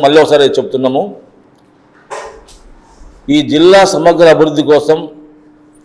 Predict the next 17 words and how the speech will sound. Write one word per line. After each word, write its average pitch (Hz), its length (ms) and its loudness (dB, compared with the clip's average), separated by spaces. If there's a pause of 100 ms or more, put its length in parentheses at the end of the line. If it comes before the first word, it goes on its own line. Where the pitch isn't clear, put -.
(140)
కాంగ్రెస్ 160 440 0
పాటుపడాల్సిన 139 640 2
అవసరం 135 320 0
ఉంది, 143 180 -6 (380)
ఈ 135 120 -6
ముగ్గురు 135 300 -6
మంత్రులు 131 280 -8
కూడా 147 160 -2
పాటుపడాల్సిన 123 500 0
అవసరం 120 280 -2
ఉంది. 90 140 -14 (1600)
కొన్ని 180 260 2
ప్రాంతాల 190 480 4
అభివృద్ధి 175 320 0
కోసమే 170 240 4 (100)
పాటుపడితే 151 540 2 (480)
మిగతా 170 260 2